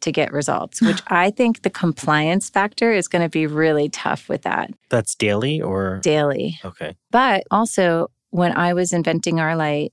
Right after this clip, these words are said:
Speaker 1: and I was working with some, many engineers, I was looking at some of the really basic research that's been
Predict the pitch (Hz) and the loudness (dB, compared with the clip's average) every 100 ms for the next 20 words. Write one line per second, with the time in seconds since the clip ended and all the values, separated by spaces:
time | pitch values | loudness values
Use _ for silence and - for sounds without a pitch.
0 | - 165 156 151 151 156 156 170 160 156 | -4 0 2 0 0 -2 0 2 2 0
1 | 160 151 147 147 - 160 160 165 147 151 | 0 2 2 0 0 2 2 2 0 0
2 | 151 143 143 151 - 156 147 147 - - | 0 0 -2 -4 -2 0 0 -2 -6 -14
3 | - _ - 185 - 175 - 156 - - | -20 _ -4 -2 0 0 2 0 -2 -2
4 | 185 175 160 147 147 175 165 156 147 147 | 0 2 2 0 2 2 2 2 0 -2
5 | - 147 - - - - - - 156 147 | -4 -2 -2 -2 -2 -2 -2 -2 2 2
6 | 147 | 2